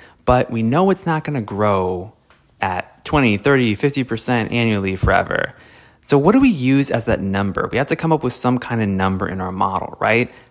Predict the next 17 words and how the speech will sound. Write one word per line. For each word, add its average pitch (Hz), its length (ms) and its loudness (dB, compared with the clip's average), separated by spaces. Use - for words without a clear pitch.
Concepts 170 600 2
are 104 180 2
great, 98 480 0
and 95 80 -2
we 95 100 0
need 131 200 4
to 147 60 2
understand 131 380 0
the 104 60 0
concepts, 110 640 0
but 113 220 2
when 107 380 2
the 101 100 2
rubber 110 420 2
meets 113 240 0
the 113 160 0
road, 101 480 0